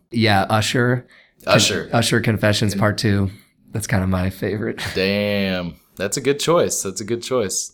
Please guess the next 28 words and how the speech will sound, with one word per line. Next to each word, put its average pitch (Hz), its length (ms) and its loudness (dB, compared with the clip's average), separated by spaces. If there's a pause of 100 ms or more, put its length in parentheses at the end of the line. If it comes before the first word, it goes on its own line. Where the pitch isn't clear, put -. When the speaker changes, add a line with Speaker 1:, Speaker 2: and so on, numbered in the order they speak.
(120)
Speaker 2:
I 120 140 4
like 156 300 4
a, 120 60 0
I 110 180 4
like 147 240 4
a 107 40 -2
classic - 680 -2
rock. 113 400 0 (380)
Speaker 1:
Okay, 98 240 0
so 87 160 -2
your 101 460 2
Journey's 101 680 0
your 98 320 0
Speaker 2:
Jour-, 120 360 2
no, 160 680 6
that's 165 240 4
a 160 60 2
little 127 240 4
too 110 240 -4
cliche, 82 680 -2
you 80 100 -4
Speaker 1:
I 127 160 6
Speaker 2:
know? 110 40 2
Speaker 1:
agree, 104 360 0
yeah. 104 320 2
Speaker 2:
Like, - 340 2
like 107 240 0
Styx. - 880 -2